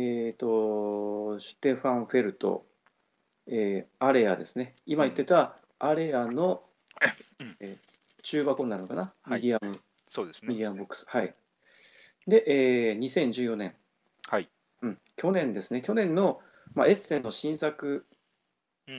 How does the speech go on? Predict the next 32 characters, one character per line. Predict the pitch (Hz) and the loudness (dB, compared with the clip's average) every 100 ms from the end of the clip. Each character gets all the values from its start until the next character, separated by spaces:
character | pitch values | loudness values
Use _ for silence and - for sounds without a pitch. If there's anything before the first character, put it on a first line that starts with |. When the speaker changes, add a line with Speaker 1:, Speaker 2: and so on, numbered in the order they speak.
| 117 | -8
Speaker 2:
あ | 117 | -6
ー、 | 107 | -6
そ | 120 | -10
う | |
で | 82 | -12
す | - | -16
ね。 | 104 110 - | -16 -12 -6
Speaker 1:
う | |
ん。 | 135 95 _ _ _ _ | -6 -6 _ _ _ _
と | 156 | 0
言 | 127 | 0
っ | |
て | - 127 | -2 -4
い | |
い | 110 | -2
と | |
思 | 101 | -2
う。 | 135 | 2
だ | |
か | 190 | 4
ら、 | |
あ | 165 | 2
の、 | 160 | 0
Speaker 2:
う | |
ん。 | |
Speaker 1:
去 | 214 | -2
年、 | 233 190 151 - _ _ | 0 0 -2 -8 _ _
フ | - | 0
ェ | 185 | 0
ル | |
ト | 170 131 | 0 4
は、 | 147 135 113 | 6 4 2